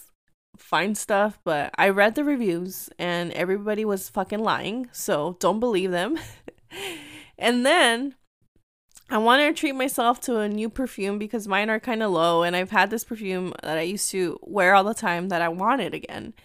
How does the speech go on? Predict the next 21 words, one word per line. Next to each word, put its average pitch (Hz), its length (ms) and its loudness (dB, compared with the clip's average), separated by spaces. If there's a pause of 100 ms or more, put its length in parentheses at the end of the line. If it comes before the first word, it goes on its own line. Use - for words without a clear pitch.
(420)
But 254 100 -2
I 247 60 2
was 233 120 -2
like, 214 340 -4
"I 196 180 -6
don't 269 120 -4
wanna 247 220 -4
spend 202 280 -6
a 202 80 -4
hundred 196 280 -4
and 185 100 -6
something 208 260 -8
dollars." 233 440 -2
So 233 80 0
I 302 100 4
found 302 220 2
it 320 100 0
for, 311 100 0
like, 285 200 -2
sixty 262 400 -8
dollars 202 680 0